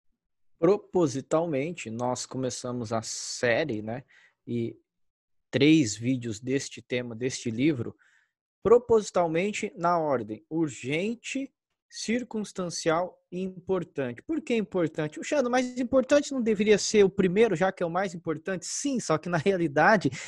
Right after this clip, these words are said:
é exatamente isso que a gente faz. A gente foca em apagar incêndio no urgente todo dia,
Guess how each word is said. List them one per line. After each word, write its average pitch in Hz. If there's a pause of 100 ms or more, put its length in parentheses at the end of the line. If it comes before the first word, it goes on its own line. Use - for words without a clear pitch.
(120)
é 165
exatamente 226
isso 202
que -
a 202
gente 196
faz. 135 (380)
A 170
gente 185
foca 156 (280)
em 143
apagar 156
incêndio 240
no 220
urgente 196
todo 180
dia, 262